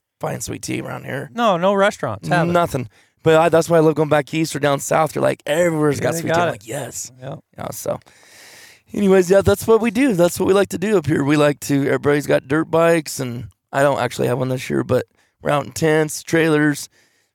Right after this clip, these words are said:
Speaker 1: I guess people call it dry camping. Got a creek by us. That's how we get our water. And, and I'm at the age now, too. I'm the same way. It's like, relax, talk, hang out. So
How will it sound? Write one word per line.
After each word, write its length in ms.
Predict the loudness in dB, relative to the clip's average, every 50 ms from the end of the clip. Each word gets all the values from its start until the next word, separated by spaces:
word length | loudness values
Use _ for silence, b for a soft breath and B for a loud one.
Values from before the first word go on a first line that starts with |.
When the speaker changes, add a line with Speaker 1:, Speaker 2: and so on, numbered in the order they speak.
| _ _ _ -8
Speaker 1:
I 80 | -2
guess 180 | 0 0 0 0
people 240 | -2 -6 -6 -4 -4
call 200 | -2 -2 -2 0
it 60 | 0
dry 220 | 0 0 0 0
camping. 580 | -2 -2 -4 -4 -2 -2 -2 -4 -4 -6 -8 -6 -2
Got 140 | -2 0
a 60 | 0 -2
creek 300 | -4 -4 -6 -6 -4 -2
by 180 | -2 0 0 0
us. 140 | -2 -2 -4
That's 180 | -6 -4 -4
how 80 | -2 -4
we 100 | -4 -4
get 120 | -4 -4 -4
our 60 | -4
water. 440 | -4 -2 0 0 0 0 0 -2 -4
And, 240 | -6 -8 -12 -16 -18 B B B B B B B B B B B B B B B B B B
and 400 | -2 0 0 2 2 0 0 -2 -4 -8 _ _ -8
I'm 120 | -4 -2 0
at 120 | 0 0
the 100 | -2 -2
age 140 | -4 -2 0
now, 120 | -2 -2
too. 240 | -2 -2 -2 0 0
I'm 100 | 0 0
the 60 | -2
same 300 | -4 -4 -2 -2 -2 -2
way. 200 | 0 0 0 0
It's 160 | -2 -4 -4 -4
like, 160 | -4 -4 -4 _ _ _ _ _ _ _ _ _ _ _ _ _ _ _ _ _ _ _ _
relax, 600 | -6 -4 -2 0 0 0 0 -2 -4 -8 -14 -16 -16 _ _
talk, 400 | -8 -4 -2 -2 -2 -2 -4 _
hang 220 | -10 -10 -8 -6 -4
out. 260 | -4 -4 -4 -4 -6 _ -16
So 360 | -16 -10 -8 -6 -6 -6 -8